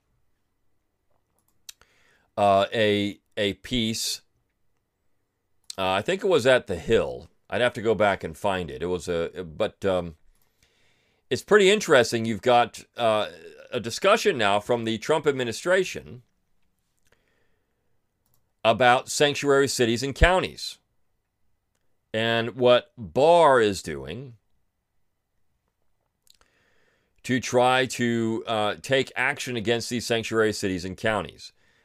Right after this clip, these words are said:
Yeah. Um, so The Hill reports, this is from, um,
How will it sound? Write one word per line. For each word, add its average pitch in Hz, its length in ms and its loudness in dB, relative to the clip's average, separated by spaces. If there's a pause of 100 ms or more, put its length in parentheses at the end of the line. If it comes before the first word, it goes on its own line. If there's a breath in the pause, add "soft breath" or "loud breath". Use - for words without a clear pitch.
Yeah. 82 220 -4 (140)
Um, 95 500 0 (880)
so 131 300 2
The 123 120 2
Hill 175 200 6
reports, 135 560 4
this 131 200 -4
is 127 140 -6
from, 113 640 0
um, 95 500 0